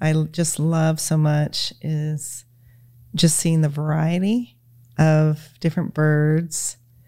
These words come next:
and hearing the different bird calls and just seeing how creative God is and, you know, that he did not have to be so generous with us.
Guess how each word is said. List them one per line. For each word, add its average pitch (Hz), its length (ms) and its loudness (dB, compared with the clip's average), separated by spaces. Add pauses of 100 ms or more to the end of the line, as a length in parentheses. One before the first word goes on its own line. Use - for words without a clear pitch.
(500)
and 151 320 2
hearing 170 520 0
the 160 120 0
different 156 380 -2
bird 156 300 0
calls 160 920 -2 (880)
and 151 360 2
just - 420 -6
seeing 160 340 0
how 147 200 0
creative 151 800 -4 (160)
God 151 320 2
is 156 580 0
and, 147 460 -4 (680)
you 160 100 2
know, 151 120 4
that 151 200 0
he 160 200 -4
did 160 200 -2
not 160 260 0
have 156 260 0
to 156 100 -2
be 147 540 0 (880)
so 156 400 4
generous 160 760 0
with 185 200 -4
us. 196 560 -8